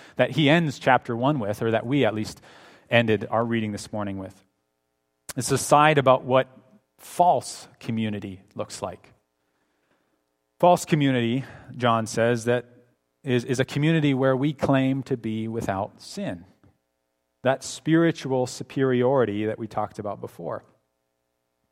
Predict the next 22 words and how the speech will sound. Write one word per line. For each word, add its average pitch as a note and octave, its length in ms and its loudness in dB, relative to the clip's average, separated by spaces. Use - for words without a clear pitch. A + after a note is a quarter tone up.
Now, D3 80 6
I C#3+ 60 8
think D#3 120 4
it's C#3 120 2
worth D3 260 4
noting B2+ 540 4
that B2+ 180 0
claiming E3+ 400 4
to C#3+ 100 -2
be D3 100 2
without C#3 340 6
sin D#3+ 380 2
is B2+ 160 0
only C3+ 300 2
one D3+ 400 4
way F#2+ 320 -2
of A2+ 180 -2
trying B2 360 2
to A#2+ 100 -2
be A2 180 -4
spiritually C3 880 0
superior. G#2+ 800 -8